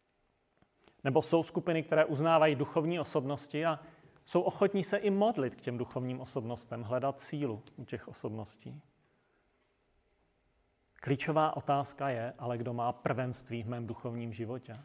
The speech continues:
A jak se toto duch-, jak se toto prvenství projevuje, že? A o tom byla tato pasáž. Čili kdo má prvenství v mém životě?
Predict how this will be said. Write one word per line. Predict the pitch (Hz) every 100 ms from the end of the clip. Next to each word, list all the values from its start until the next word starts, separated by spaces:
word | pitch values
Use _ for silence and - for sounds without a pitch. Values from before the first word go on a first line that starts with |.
| _ _ -
A | 131
jak | 127
se | 160
toto | 151 156 160
duch-, | 139 - - - _
jak | 160 -
se | 175
toto | 170 165
prvenství | 165 185 156 156 147 - 143 147 147 - - _ _ _ _ _ _ _
projevuje, | 156 175 139 110 107
že? | 104 110 151 - _ _ _ _ _ _ _ _ _ _ _ _ _ _ -
A | 113 107 110 -
o | 117
tom | 131 120 117
byla | 120 117
tato | 127 123
pasáž. | 139 143 - 117 110 - - _ _ _ _ _ _ _ _ _ _ _ _ _
Čili | - 123
kdo | 120 139
má | 156 170 175
prvenství | 170 151 160 151 139 117
v |
mém | 123 113
životě? | 113 113 117 113